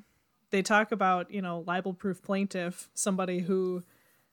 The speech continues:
whose reputation is so bad <laughs> that no one can make it any worse. And I feel like this argument is kind of the flip side of that. It's, I've, you know, you don't really hear of people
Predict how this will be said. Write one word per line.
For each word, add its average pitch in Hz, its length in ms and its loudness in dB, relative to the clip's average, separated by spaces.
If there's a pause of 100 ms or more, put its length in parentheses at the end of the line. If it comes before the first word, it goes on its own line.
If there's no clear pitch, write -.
(380)
whose 202 220 0
reputation 214 680 4
is 175 140 -2
so 196 320 4
bad 202 520 4
<laughs> - 40 -20
that 240 640 6
no 214 220 2
one 220 240 -2
can 220 160 -4
make 196 180 -6
it 196 100 -6
any 185 160 -8
worse. 196 440 -6 (360)
And 220 140 4
I 220 100 4
feel 269 220 0
like 226 220 2
this 208 260 -2
argument 202 480 -2
is 185 140 -6
kind 247 340 -4
of 208 120 -4
the 185 80 -2
flip - 300 -4
side 165 280 -2
of - 160 -18
that. 120 380 -14
It's, - 440 0 (840)
I've, 208 320 6
you 214 140 2
know, 190 120 2
you 185 140 0
don't 208 280 2
really 208 300 2
hear 220 240 2
of 220 100 0
people 190 320 -2